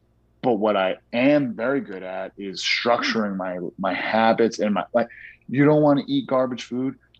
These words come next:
don't buy it. Don't, I love McDonald's.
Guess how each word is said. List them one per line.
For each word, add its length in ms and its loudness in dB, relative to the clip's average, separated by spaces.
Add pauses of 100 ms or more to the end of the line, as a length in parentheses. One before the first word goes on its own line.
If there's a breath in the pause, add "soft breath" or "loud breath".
don't 380 0 (520)
buy 280 -4
it. 200 -8 (1040)
Don't, 300 -2 (400 soft breath)
I 500 0 (160)
love 400 2
McDonald's. 640 -10